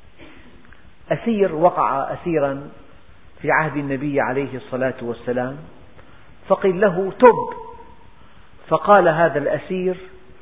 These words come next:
"اللهم إني أتوب إليك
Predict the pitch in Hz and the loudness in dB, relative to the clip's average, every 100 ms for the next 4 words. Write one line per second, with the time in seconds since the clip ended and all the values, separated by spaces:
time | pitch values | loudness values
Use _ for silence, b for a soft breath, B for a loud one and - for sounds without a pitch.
0 | b b b b - 170 170 175 170 220 | b b b b 0 2 6 6 6 2
1 | 185 170 214 196 180 170 - 170 185 226 | 4 2 2 -2 -2 -4 0 -2 2 4
2 | 190 196 190 185 220 220 147 - - | 6 4 4 6 6 6 -2 -12 -14